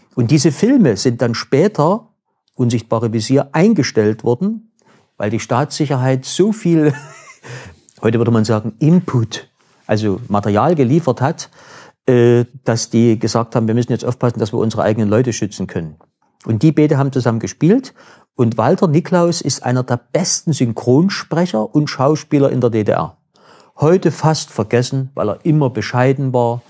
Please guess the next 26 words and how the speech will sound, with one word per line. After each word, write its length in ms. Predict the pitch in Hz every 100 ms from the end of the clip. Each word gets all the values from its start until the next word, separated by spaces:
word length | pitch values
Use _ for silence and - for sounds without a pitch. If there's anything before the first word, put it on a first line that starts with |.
| - - -
hat 240 | 120 -
über 300 | 196 190 165
vierhundert 920 | - - 190 196 143 170 160 139 -
Hörspiele 760 | 131 127 170 170 - 156 143 143
beim 220 | 120 117
Mitteldeutschen 540 | 131 131 120 117 -
Rundfunk 480 | 101 127 139 147 131
gemacht, 540 | 131 127 123 - - _ -
noch 240 | 120 -
nach 320 | 117 135 135
der 160 | - 110
Wende, 380 | 110 131 143 143 _
sechsundneunzig. 1160 | - - 135 - - 127 117 117 135 - 135 - _ - - - -
Und 240 | 127 120 147
den 240 | 180 214
habe 160 | 180 160
ich 140 | -
irgendwann 360 | 151 165 147 139
mal 120 | 131
gefragt, 420 | 117 120 120 135
weil 160 | 113 110
Walter 320 | 113 139 127
hat 180 | 127 127
nur 280 | 123 120
ein 220 | 113 120 123
Auge. 360 | 92 95 107